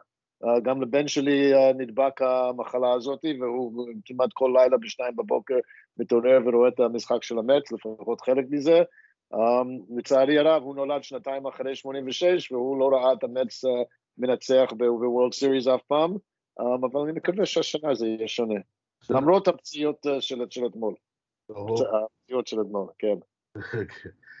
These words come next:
Speaker 3: אוקיי, בוא ספר לנו ככה בקצרה על ההיסטוריה של נבחרת ישראל בבייסבול, בשבילה התכנסנו.
Speaker 1: כן, אה,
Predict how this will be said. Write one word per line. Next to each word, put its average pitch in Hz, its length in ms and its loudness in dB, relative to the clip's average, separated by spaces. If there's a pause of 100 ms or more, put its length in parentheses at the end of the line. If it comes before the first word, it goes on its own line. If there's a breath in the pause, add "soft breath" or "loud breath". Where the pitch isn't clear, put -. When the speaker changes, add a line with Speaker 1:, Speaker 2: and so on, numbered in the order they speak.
(300 loud breath)
Speaker 3:
אוקיי, 220 400 4
בוא 220 420 4
ספר 226 340 0
לנו 202 300 2
ככה 165 400 0
בקצרה 139 640 0
על 147 100 0
ההיסטוריה 135 600 4
של 127 120 -4
נבחרת 120 500 -4
ישראל 117 320 0
בבייסבול, 104 800 -4 (500)
בשבילה 110 480 -2
התכנסנו. 117 640 -2 (1400)
Speaker 1:
כן, 156 260 6 (280)
אה, 127 540 2